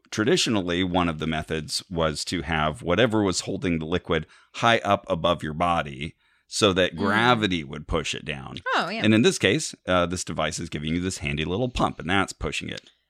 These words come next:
Speaker 1: up your butt.
Speaker 2: Which also gives you some power and control if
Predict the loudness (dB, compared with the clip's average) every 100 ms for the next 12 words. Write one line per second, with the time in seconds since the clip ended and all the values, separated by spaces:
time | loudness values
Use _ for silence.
0 | -6 -6 -6 -8 -10 -12 -6 -2 2 4
1 | 4 0 -2 -4 -2 -4 -2 0 2 0
2 | 0 0 2 2 -2 -4 -8 -8 -4 -2
3 | 0 0 -2 -6 -16